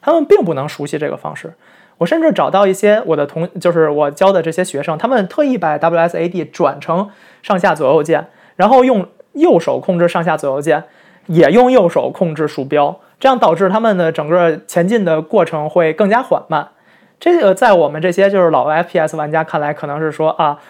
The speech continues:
呃，不合适的一种方式，不舒服的一种方式。但是这对于这些新玩家来说，正是因为这些 implicit rule 没有被写在 explicit rule 里面，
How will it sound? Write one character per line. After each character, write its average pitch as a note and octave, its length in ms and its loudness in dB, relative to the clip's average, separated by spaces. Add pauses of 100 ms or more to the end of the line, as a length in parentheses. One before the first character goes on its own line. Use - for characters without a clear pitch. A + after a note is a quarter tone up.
(280)
呃， D3+ 360 0 (460)
不 F3+ 80 0
合 F3 180 2
适 G3+ 180 0
的 D#3+ 80 2
一 D3 80 0
种 C3+ 140 -6
方 E3+ 240 -2
式， D#3 220 -6 (520)
不 - 80 0
舒 C#4 200 2
服 C#4+ 100 0
的 E3 80 4
一 D#3 80 0
种 C#3 120 -6
方 D#3 200 -6
式。 D3+ 140 -6
但 C#4+ 120 2
是 D4 240 0
这 E4 120 0
对 C#4+ 160 4
于 D4 40 2
这 D4+ 120 -2
些 C4+ 120 0
新 C4 320 -2
玩 E3+ 160 0
家 C#3+ 180 -2
来 C3+ 140 -2
说， D3 320 -10 (220)
正 F4+ 180 0
是 A#3 120 0
因 F#3 120 0
为 F#3 120 2
这 F#3 120 0
些 F#3 180 0
implicit F#3+ 520 -2
rule D#3 140 -4
没 D#3+ 320 -2
有 A#3+ 180 2
被 D#3+ 160 -2
写 D3+ 260 -8
在 D3 200 -2
explicit D#3+ 520 -4
rule D3+ 220 -6
里 C#3+ 240 -12
面， D3 240 -12